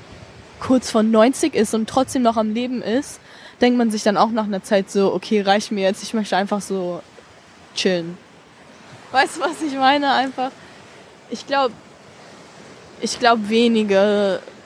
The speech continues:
würden jetzt einfach sagen, also weniger, wenigere ältere Menschen werden jetzt sagen, „Ach, ich möchte jetzt für immer leben“, so.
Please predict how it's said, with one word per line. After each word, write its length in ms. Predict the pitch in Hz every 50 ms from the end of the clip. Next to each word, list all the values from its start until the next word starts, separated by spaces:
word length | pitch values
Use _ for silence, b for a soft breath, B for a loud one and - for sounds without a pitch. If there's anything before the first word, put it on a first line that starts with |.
| - -
würden 340 | 196 202 214 208 208 220 202
jetzt 160 | 190 - -
einfach 260 | 170 220 208 190 196
sagen, 260 | 190 220 202 196 208
also 480 | - 170 202 196 196 190 190 185 175 - - _ -
weniger, 500 | 196 214 220 214 220 214 202 190 180 - - _ _ _ _ _ _ _ _ _ _ _ _ _ - - - - - - - - -
wenigere 640 | 196 196 220 240 254 254 240 247 220 214 196 -
ältere 340 | - 233 240 226 233 226 214
Menschen 460 | 220 202 208 226 - - 226 214 214
werden 200 | 202 202 214 214
jetzt 160 | 202 202 -
sagen, 340 | - 196 190 190 202 202 196 -
„Ach, 200 | - 220 240 - - - - - - - - - - - -
ich 180 | 285 320 -
möchte 240 | 339 294 269 - 269
jetzt 160 | 240 233 -
für 60 | -
immer 260 | 185 - 220 220 214 208
leben“, 420 | 196 190 185 180 196 202 202 190
so. 260 | 185 185 185 190 196